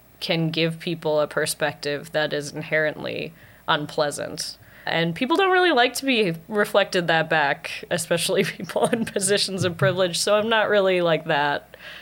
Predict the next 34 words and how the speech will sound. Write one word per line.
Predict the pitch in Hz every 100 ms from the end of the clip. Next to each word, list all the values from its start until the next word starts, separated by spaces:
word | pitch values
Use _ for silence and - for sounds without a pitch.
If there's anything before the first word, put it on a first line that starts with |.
| -
surprised | - 170 160 156 143 151 143 - -
when | 165 156
big | 156 147
publishers | 151 139 160 - 185 -
don't | 175 160
want | 160
to | 165
take | 170 156
a | 151
risk | 160 160
on | 160 156
something | 165 156 151 160
that | 156 156
maybe | 156 151
shows | - 147 147
them | 151 143
an | 143
uglier | 151 147 147 151
side | 156 139 143
of | 147
what | 151 - - - _ _ -
is | 160
out | 139 165 165
there. | 139 202 160 - - - - - - _
No | 190 175
one | 170
wants | 170 -
to | 202
look | 170 -
at | 214
their | 214
own | 165 165 160 170
dark | 165 165 -
underbelly. | 156 160 170 165 165 170 185